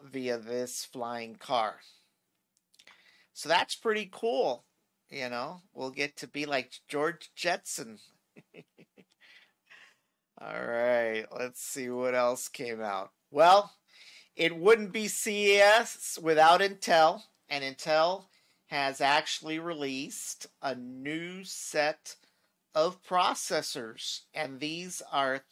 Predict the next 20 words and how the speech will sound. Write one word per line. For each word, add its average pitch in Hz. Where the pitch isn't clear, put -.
thirteenth 180
generation 151
Core 175
processors. -
And 139
basically, 151
um, 127
they 147
are 135
a 143
new 151
generation 180
of 175
Intel 160
C 175
P 170
Us, -
with 135
them 156
Unison, 147